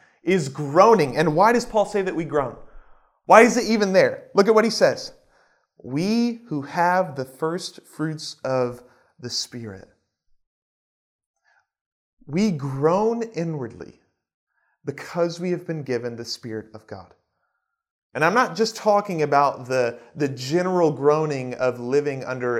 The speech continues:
a fallen and broken world that everyone experiences. No, it's an inward groaning where you know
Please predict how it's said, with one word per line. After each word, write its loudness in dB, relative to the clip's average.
a -4
fallen -6
and -12
broken -6
world -6
that -10
everyone -10
experiences. -20
No, 0
it's -4
an -6
inward 4
groaning -4
where -2
you -4
know 4